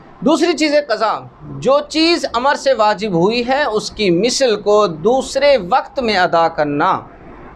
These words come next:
उसकी मिसल को कहाँ अदा करना? यानी वाजिब के मिसल को उसके मुस्तहिक के हवाले कर देने को क़ज़ा कहते हैं, लेकिन किसी दूसरे वक्त में जब अदा हम करेंगे उसको हम क्या कहेंगे? क़ज़ा कहेंगे। क़ज़ा की भी दो किस्में हैं,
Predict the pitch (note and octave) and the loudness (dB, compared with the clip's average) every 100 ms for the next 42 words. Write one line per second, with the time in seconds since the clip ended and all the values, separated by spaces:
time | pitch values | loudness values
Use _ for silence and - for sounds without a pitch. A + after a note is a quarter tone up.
0 | - - - - G3+ A#3+ B3 B3+ C#4 B3+ | -20 -20 -16 -8 -4 -2 -2 -2 -4 -4
1 | C4 A#3+ B3+ B3+ B3+ C4+ D4+ F4+ - - | -2 0 0 0 0 -2 -4 -6 -8 -20
2 | - - - - - - - G3 B3 B3+ | -20 -20 -18 -20 -20 -20 -2 0 0 -2
3 | D3 G3 A3+ B3 C#4 - C4 C#4 C#4+ C#4+ | 0 0 0 -4 -8 -2 -2 -2 -4 -4
4 | - G#3 G3+ G3 A#3 G#3+ A3 - A3 G3 | -2 -2 -2 -2 -2 0 -2 -2 0 0
5 | C4 - A#3 D#3 D#3+ F3 A#3 D4 C#4+ G#3 | -2 -2 -2 0 0 2 2 2 0 -4
6 | E3+ F3 E3+ E3 F3 E3+ D#3 E3+ E3 D3+ | -2 -2 -2 -2 -2 0 0 0 0 -2
7 | F#3 F3+ D#3+ A#3+ B3 C3+ - - - - | 0 0 2 2 -2 -4 -10 -20 -20 -4
8 | A3+ A#3 G#3+ A#3 A#3+ A3+ G3 F#3 F3 A#3 | -2 0 0 0 0 -2 -2 -2 -4 -4
9 | - - - D#3 G3 F3 E3 F3 D#3 D3+ | -6 -18 -12 -4 -2 0 0 0 -2 -2
10 | D#3 A#3 G#3 D3+ D3+ - - - F#3+ F#3 | 0 0 0 -4 -6 -14 -20 -2 -2 0
11 | G#3 F#3+ F3+ F#3 F3+ E3 D#3 G#3 - - | 0 -2 0 -2 0 -2 -2 -4 -6 -8
12 | - D#3 E3 D3 C3+ C3 D3+ F#3 G3+ A3 | -4 0 0 0 -6 0 0 2 0 -2
13 | A#3 G#3+ F#3+ A3+ A3 G3 F#3 E3+ F3 | -4 -2 0 0 0 -4 0 0 0